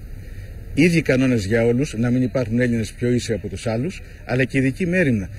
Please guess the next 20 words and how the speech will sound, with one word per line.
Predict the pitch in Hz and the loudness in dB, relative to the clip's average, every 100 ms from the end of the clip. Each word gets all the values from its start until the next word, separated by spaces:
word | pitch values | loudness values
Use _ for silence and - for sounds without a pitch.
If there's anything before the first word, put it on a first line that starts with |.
| - | -8
για | 113 131 | 0 0
τους | 104 143 | 0 0
αδύναμους | 131 160 110 87 - - - - - | 2 2 0 -2 -8 -10 -12 -14 -6
σε | - | 0
όλες | 214 175 | 2 2
τις | - | 0
κατηγορίες, | 127 113 104 98 92 - - - | -2 0 -2 -2 -4 -8 -14 -4
όχι | 165 175 | -2 0
μόνο | 165 156 | 2 2
για | 120 107 | 2 0
τους | 98 | -2
μισθωτούς, | 107 104 - 202 - - - - | -2 -4 -2 -4 -4 -12 -12 -2
αλλά | 120 113 | 0 2
και | 117 | 2
για | 113 | 0
τους | 98 | 0
δικηγόρους, | 104 107 101 143 151 - | -2 -2 2 4 2 -2
τους, | 104 - - - | -6 -6 -14 -10
τους | 87 | -4
γιατρούς, | 95 - 160 175 | -4 2 2 2